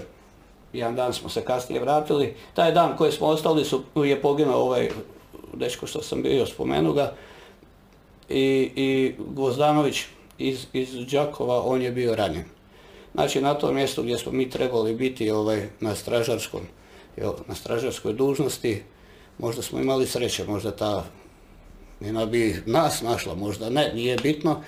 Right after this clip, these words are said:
U svakom slučaju, ja sam odlučio, ovaj, otići iz hosa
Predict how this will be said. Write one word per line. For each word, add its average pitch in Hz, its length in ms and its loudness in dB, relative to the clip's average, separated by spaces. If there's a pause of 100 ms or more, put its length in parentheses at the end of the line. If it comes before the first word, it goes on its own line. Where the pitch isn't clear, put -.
(540)
U - 100 -6
svakom 147 340 0
slučaju, 151 520 2 (800)
ja 139 180 2
sam 127 220 -2
odlučio, 127 520 0
ovaj, 104 340 0 (380)
otići 120 360 0
iz 95 120 -2
hosa 113 380 0